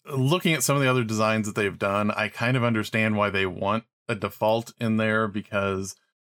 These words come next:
there are actually a few more things in the rules that are, if you fail, instead of just kind of fuzzy, like, whatever somebody rolls, and they want every check to have a default D C if it's something where there is a chance for you to fail.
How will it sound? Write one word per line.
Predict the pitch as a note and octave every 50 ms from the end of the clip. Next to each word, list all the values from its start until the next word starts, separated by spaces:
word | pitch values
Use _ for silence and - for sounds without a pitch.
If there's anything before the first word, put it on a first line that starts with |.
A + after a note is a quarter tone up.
| _ _
there | C3+ B2 A2
are | G#2+ A#2+ D3 D3+ D3
actually | B2 B2 B2+ B2 - B2 A2+
a | A2+
few | - - A#2 A#2
more | A#2 A2+ A2+
things | G#2+ - A#2 A2+ A2+ A2 G#2+
in | A2+ A2
the | G#2+ G#2
rules | G2+ G#2 G#2 G#2 G#2 A2 G#2+ G#2 F2+
that | G#2+ G#2+ G2
are, | G#2 G2 G2 F#2+ F#2+ G2 - _ _ _ _ _ _ -
if | D3+ D3 B2+ B2
you | B2 B2 A#2+
fail, | - - B2+ A#2+ G#2 F#2 F2 G2+ G2
instead | G2+ G#2 G2+ - - G#2+ G2+
of | G2+ G2 G2 F#2+ F#2+ F2+ F#2+ -
just | - A2 A2 - - -
kind | A#2 G#2+ G#2
of | F#2+ F2+
fuzzy, | - A2+ G#2+ F#2+ G2+ G2+ F#2+
like, | F#2+ F#2+ F#2+ F#2 -
whatever | G#2 G2+ G#2 G#2 G#2 F#2+ G2+ G2+
somebody | - - G#2 F#2+ F#2 F#2+
rolls, | F2+ G2 A2+ A2+ G#2 F#2 F#2 F2 F2 E2 - - _ _ _ _ _ _ -
and | A#2 G#2+ G2+ G2+ G2 F#2+ G2 G2 G2 F#2 F#2
they | G2 G2
want | G2 F#2+ F#2+ G2+ G2 G2+ G2+ - _ _ _ -
every | A2+ A2+ G#2+ G2+ G#2 A2 A2 G2+ F#2+ F#2+ F#2
check | - - C3+ A#2+ A2+ G#2+ - -
to | - A2+ G2
have | - A2 A2+ G#2+ A2 G#2+ G2+
a | G2 G2 G2
default | F#2 G2+ F#2+ - A2 G#2 G#2 G2+ -
D | G#2 G2 F#2+
C | - B2+ A#2+ A2 G2+
if | F#2 F#2 -
it's | A2 F#2 -
something | - G#2 G2 G2 - G2+ F#2 F#2
where | F#2+ F#2+
there | F2+ F#2+ F#2 F#2
is | F#2 E2
a | F#2+ F2+ F2 F2 F2
chance | - - - G2 F#2+ G2 F#2+ -
for | - G#2+
you | F#2 F2+ E2+
to | E2+
fail. | - - C3+ B2+ G#2+ F#2 F2 F2 F2+ F2+